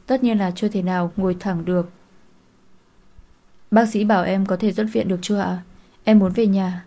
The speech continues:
"Không được, em phải ở lại đây theo dõi thêm ít nhất một tuần nữa." "Louis, em không thể về nhà tự điều trị được sao? Ở bệnh viện em thấy ngột ngạt và khó chịu lắm." Hình Ninh đơn giản đem suy nghĩ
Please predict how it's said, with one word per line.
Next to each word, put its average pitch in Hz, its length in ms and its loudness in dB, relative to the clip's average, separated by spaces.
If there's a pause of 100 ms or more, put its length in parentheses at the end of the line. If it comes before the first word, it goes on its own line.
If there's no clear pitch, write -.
(960)
"Không 196 180 0
được, 185 180 2 (800)
em 208 180 6
phải 196 160 2
ở 175 100 0
lại 170 160 -2
đây 190 180 0
theo 196 180 -2
dõi 185 180 0
thêm 190 360 -2
ít 247 180 0
nhất 254 140 2
một 185 160 -2
tuần 175 200 2
nữa." 170 180 -2 (1120)
"Louis, 214 380 4 (540)
em 214 140 6
không 214 160 2
thể 208 120 0
về 190 140 0
nhà 180 300 0 (100)
tự - 120 2
điều 190 160 2
trị 196 180 -2
được 190 180 0
sao? 202 280 -4 (580)
Ở 214 120 6
bệnh 185 200 0
viện 185 220 0
em 208 140 0
thấy 190 140 -2
ngột 214 260 0
ngạt 185 200 0
và 180 100 -2
khó 185 200 -4
chịu 220 220 -4
lắm." 220 140 -2 (1040)
Hình 247 200 4
Ninh 233 180 2
đơn 220 200 2
giản 190 240 0
đem 185 180 0
suy 196 220 -2
nghĩ 202 420 0